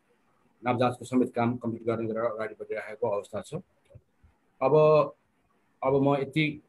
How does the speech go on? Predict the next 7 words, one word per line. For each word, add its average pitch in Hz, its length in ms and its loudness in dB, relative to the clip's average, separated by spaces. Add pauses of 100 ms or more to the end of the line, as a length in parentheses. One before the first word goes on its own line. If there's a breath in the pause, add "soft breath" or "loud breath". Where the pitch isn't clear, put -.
(200)
ब्याकग्राउन्डको 131 580 2
कुराहरू, 123 680 0
अ, 110 300 -4
गरिसकेपछि, 117 680 -6 (920)
अ, 107 400 -2 (200)
यहाँहरूले, 127 600 2
अ, - 420 -12